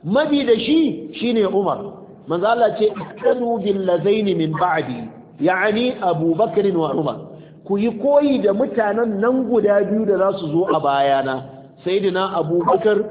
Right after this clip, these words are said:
da Sayyidina Umar." Ina fata an gane. Abdullahi dan Umar dan Khattab yake cewa, "Kunna na'uddu wan nabiyyu bayna azhurina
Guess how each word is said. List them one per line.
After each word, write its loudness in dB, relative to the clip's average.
da -8
Sayyidina -2
Umar." -4
Ina 0
fata 0
an -2
gane. -2
Abdullahi 2
dan 0
Umar 0
dan -2
Khattab 0
yake 0
cewa, 0
"Kunna 2
na'uddu 0
wan 0
nabiyyu 0
bayna 2
azhurina 0